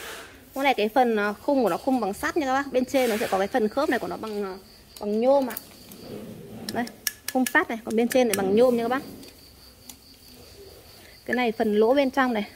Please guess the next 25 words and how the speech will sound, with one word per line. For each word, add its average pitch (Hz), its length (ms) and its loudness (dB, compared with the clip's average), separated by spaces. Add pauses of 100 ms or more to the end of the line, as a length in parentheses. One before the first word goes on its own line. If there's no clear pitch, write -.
(120)
ở - 100 -8
đây 233 80 0
em 240 140 -2
đo 240 160 4
được 226 120 -4
là, 190 340 -6 (960)
ôi 233 140 -6
chết 254 80 -6
rồi, 220 140 -8
nó 202 100 -6
vào 214 200 -6
cái 208 340 -6
rãnh. 254 160 -8 (960)
Phần 233 120 2
lỗ 233 120 6
bên 277 140 6
trong 269 220 2
em 254 160 2
đo 262 120 6
được 233 80 2
là 202 100 0
ba 254 220 4
mươi 269 120 4
lăm 269 240 4
ạ. 233 100 -4